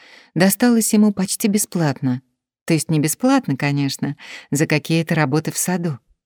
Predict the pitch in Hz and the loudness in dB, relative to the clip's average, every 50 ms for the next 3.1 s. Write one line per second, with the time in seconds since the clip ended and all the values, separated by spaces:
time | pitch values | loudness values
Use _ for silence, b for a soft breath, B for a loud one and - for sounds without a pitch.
0 | _ _ _ _ _ _ _ _ _ - 185 185 180 220 254 254 202 139 123 - | _ _ _ _ _ _ _ _ _ -2 0 2 4 6 4 4 4 2 0 -2
1 | 135 123 139 143 143 139 - - 151 139 131 B B B B B B - 233 247 | -4 -2 -2 -2 -2 -2 -4 -6 -6 -6 -6 B B B B B B -2 0 0
2 | 208 151 143 135 123 139 147 - - - 139 123 135 139 - - 208 233 233 214 | 0 0 -2 -2 0 -2 -2 -4 -4 -4 -4 -4 -4 -4 -2 -2 0 0 0 0
3 | 196 202 | -2 -4